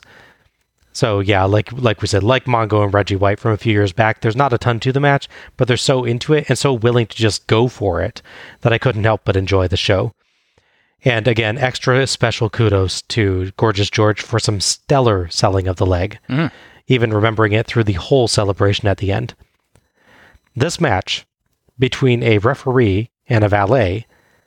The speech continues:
Speaker 1: was way, way better than match two or three on this card between actual wrestlers.
Speaker 2: That's true, yeah. <laughs> Yeah. Yeah, so it takes an interesting turn.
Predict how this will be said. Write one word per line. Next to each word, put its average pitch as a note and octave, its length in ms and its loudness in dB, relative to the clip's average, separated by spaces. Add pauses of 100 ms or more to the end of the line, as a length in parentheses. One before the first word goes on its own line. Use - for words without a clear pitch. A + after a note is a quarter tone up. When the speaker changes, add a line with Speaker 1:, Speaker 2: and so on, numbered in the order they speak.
(180)
Speaker 1:
was A2+ 240 2
way, G2+ 580 2 (280)
way B2 300 4
better G#2+ 460 -2 (500)
than A2 180 2
match G#2+ 320 0
two C#3 240 2 (100)
or A2 140 0
three G2+ 580 0
on G#2 160 0
this G2+ 180 0
card F#2 440 -4 (180)
between A#2 380 0
actual G#2+ 420 -2
wrestlers. D#2 540 -4 (160)
Speaker 2:
That's - 120 -10
true, E3 260 0
yeah. C3+ 180 -2 (160)
<laughs> A#3 80 2 (1400)
Yeah. A2+ 180 -4 (2000)
Yeah, D3 260 0
so D#3+ 220 2
it F#3 140 -2
takes C#4+ 220 -4
an D3+ 60 -4
interesting C#3+ 440 -4
turn. A2 460 -6